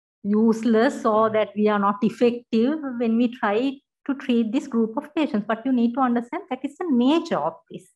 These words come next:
Speaker 1: disorder. And that is not going to change. So you need to look at what is the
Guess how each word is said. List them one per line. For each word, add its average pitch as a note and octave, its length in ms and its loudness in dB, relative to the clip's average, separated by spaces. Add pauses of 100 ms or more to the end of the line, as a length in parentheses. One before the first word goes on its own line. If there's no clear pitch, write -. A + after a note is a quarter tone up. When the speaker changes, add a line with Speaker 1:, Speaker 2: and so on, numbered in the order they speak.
(140)
Speaker 1:
disorder. - 500 -10 (580)
And B3+ 300 2 (240)
that F#3 220 -2
is E4+ 180 -4
not D4 220 -2
going D4+ 220 -2
to F4+ 100 -2
change. F3 720 -4
So C4 140 -4
you G#3 360 0
need D4 380 0
to D#4 60 -4
look B3 300 -2
at C4+ 180 -6
what D#3+ 260 -2
is G#3+ 280 0
the A#3 100 4